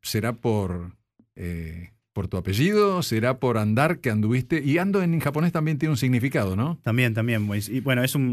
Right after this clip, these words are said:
Speaker 2: una mezcla de las tres cosas. Una, un poquito de Ferrando, va el vino de mi nombre, entonces ahí también esa cosa de andar, del gerundio, ¿no? De, de pensando, cocinando, imaginando, creando, de, de que todo el tiempo algo está pasando.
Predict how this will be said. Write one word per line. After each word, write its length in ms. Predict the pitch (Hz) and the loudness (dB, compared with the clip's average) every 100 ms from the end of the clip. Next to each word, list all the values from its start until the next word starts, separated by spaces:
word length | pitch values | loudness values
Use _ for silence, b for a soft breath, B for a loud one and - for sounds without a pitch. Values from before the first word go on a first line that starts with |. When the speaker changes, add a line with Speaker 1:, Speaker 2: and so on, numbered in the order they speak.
| 120 | 0
Speaker 2:
una 140 | 120 | 0
mezcla 280 | 139 139 123 | 0 0 0
de 80 | 107 | 0
las 140 | 107 | -2
tres 180 | 131 110 | -4 -4
cosas. 400 | 117 107 101 - | -4 -4 -6 -6
Una, 180 | 110 110 | -4 -2
un 80 | 107 | -4
poquito 320 | 107 110 110 | -6 -4 -4
de 100 | 101 | -4
Ferrando, 720 | 113 104 110 123 123 120 117 b b b - | -4 -2 0 0 0 -2 -4 b b b -4
va 220 | 107 120 | 2 2
el 80 | 120 | 4
vino 180 | 123 120 | 2 2
de 60 | |
mi 80 | 107 | 2
nombre, 300 | 107 120 120 | 2 0 0
entonces 440 | 120 104 101 95 - | -2 -4 -4 -6 -6
ahí 340 | 98 113 143 | -4 0 0
también 400 | 139 104 113 120 113 b b | 0 0 2 0 -4 b b
esa 220 | - 113 110 | -6 -2 -2
cosa 240 | 117 117 | 0 0
de 120 | 104 | 0
andar, 480 | 98 104 117 123 113 | 0 0 2 0 -2
del 260 | 104 98 92 | -4 -4 -4
gerundio, 600 | 117 113 120 110 101 95 | -4 -2 -2 -2 -2 -2
¿no? 220 | 113 123 | -2 -2
De, 220 | 104 95 | -4 -6
de 320 | 92 95 92 | -6 -6 -8
pensando, 680 | - 110 104 117 120 113 113 | -2 0 0 2 2 2 0
cocinando, 720 | 107 110 107 117 113 113 113 | -2 -2 0 2 0 0 0
imaginando, 760 | 107 101 - 107 110 113 110 107 | 0 -2 -2 0 0 0 0 -2
creando, 640 | 107 104 117 120 123 127 | -2 0 0 0 0 0
de, 160 | 110 95 B B B | 0 -4 B B B
de 120 | 104 92 | -8 -6
que 100 | 92 | -4
todo 240 | 113 110 | -2 0
el 160 | 104 92 | 0 -2
tiempo 560 | 117 117 117 107 104 | -4 -4 -4 -4 -4
algo 180 | 104 107 | -2 -2
está 180 | 95 110 | -4 -6
pasando. 500 | 95 - 127 151 180 | -6 -4 -4 -4 -6